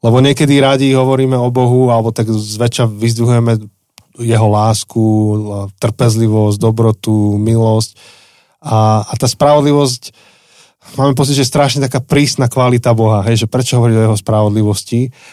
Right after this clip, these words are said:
Ja chcem, aby bol vo-, voči mňa láskavý, nie spravodlivý.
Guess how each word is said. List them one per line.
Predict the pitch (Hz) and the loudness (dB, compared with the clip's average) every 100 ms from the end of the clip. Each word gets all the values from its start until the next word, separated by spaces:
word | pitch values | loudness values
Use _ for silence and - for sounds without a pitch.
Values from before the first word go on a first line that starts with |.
| _ | _
Ja | - | -6
chcem, | 104 127 | -2 0
aby | 123 120 120 | 2 2 2
bol | 117 110 120 | 0 -2 0
vo-, | 120 117 | 0 0
voči | 123 123 | -2 -2
mňa | 123 120 | 0 2
láskavý, | 120 120 - 113 110 | 2 0 0 0 0
nie | 117 | 0
spravodlivý. | 110 - 110 107 98 98 98 | 0 0 0 0 0 -4 -6